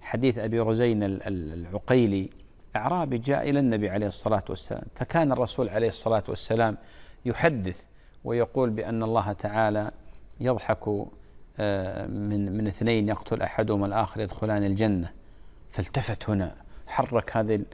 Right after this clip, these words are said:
هذا الحديث حرك في نفسه شيء، وهو عربي من الأقحاح، من العرب ال-، ال-، الذين يفهمون هذه المعاني، يفهمون القرآن، يفهمون حديث النبي عليه الصلاة والسلام. فقال: "يا رسول الله، أو يضحك الرب؟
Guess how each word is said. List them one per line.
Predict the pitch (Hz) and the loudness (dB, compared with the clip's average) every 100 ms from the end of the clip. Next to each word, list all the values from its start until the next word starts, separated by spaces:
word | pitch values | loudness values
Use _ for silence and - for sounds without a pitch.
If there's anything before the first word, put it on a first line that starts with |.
| - - - | -18 -20 -6
هذا | - 117 | 2 4
الحديث | 113 - 120 110 | 4 2 2 2
حرك | - 117 113 | 0 0 0
في | - | 2
نفسه | 117 - 113 | 2 2 0
شيء، | - 120 | 2 2
وهو | 110 110 | 4 4
عربي | 104 127 123 101 87 - - - - | 6 6 6 4 -4 -8 -20 -12 -2
من | 110 | 0
الأقحاح، | 107 110 - - 135 110 - - - - - - | 0 -2 -4 2 4 4 -2 -16 -20 -20 -20 -8
من | 113 | -4
العرب | 110 113 135 117 | 0 6 6 6
ال-، | 117 110 107 | 2 0 -2
ال-، | 110 113 | -4 -4
الذين | 107 117 113 123 117 | -2 0 2 2 2
يفهمون | 117 131 - 123 175 190 | 0 -2 2 4 6 6
هذه | 156 131 | 6 6
المعاني، | 123 117 113 104 82 80 - - - - - | 4 4 4 2 0 -10 -20 -20 -20 -20 -6
يفهمون | 143 190 156 | -2 2 0
القرآن، | - 110 - 123 131 110 | -2 -8 -4 0 2 0
يفهمون | 90 - 139 139 | -2 -2 0 0
حديث | - 131 123 | 2 0 0
النبي | 117 107 101 | -2 0 0
عليه | 101 107 | 0 -2
الصلاة | - 113 101 113 | 0 2 2 0
والسلام. | 92 - 107 92 - - - - - - - - - | -6 -2 -2 -4 -12 -20 -20 -20 -20 -20 -20 -20 -16
فقال: | - - 117 98 | -16 -2 0 0
"يا | 104 | 0
رسول | 107 101 110 | -2 -2 -2
الله، | 104 98 - - | 0 -2 -4 -6
أو | 98 104 | -2 2
يضحك | 135 156 - - | 2 0 -6 -4
الرب؟ | 117 101 127 | -2 4 2